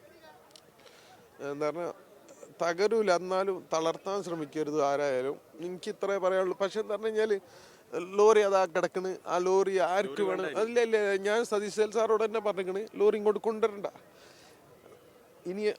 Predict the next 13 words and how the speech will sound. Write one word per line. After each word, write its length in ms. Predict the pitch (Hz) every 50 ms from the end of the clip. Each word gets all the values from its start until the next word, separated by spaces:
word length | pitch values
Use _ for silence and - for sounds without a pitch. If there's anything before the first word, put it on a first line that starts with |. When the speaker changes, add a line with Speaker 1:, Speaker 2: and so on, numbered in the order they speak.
| 160 175
Speaker 1:
ആർക്കെങ്കിലും 540 | 190 220 208 - - 220 214 202 208 208 202 180 - - _ -
താല്പര്യം 480 | 170 185 208 220 180 - 220 185 196 190
ഉണ്ടെങ്കിൽ 320 | 196 196 190 190 196 196 202 - - 180
അത് 80 | 170 170 - 185
പരിശോധിക്കട്ടെ. 640 | 175 170 156 180 196 196 185 175 - 170 - 151 - - - - - - 147
ആ, 20 | 170 170 165 156 160
ആ 40 | 156 165 170
വ-, 140 | 170 - - - 180
ലോറിക്ക് 300 | 185 202 202 196 180 190 180 180
അധികം 200 | 185 196 190 190 190
പരിക്കില്ല. 380 | 175 160 - - 202 185 135 110 - - - - - - - - - - - - - - - - _ _ _ _ -
പൂർണ്ണമായും 560 | 190 196 196 190 202 196 196 196 196 202 196 165 -
പരിശോധിച്ചിട്ട് 840 | 190 180 175 - 190 196 196 - 180 156 - - 185 - - 214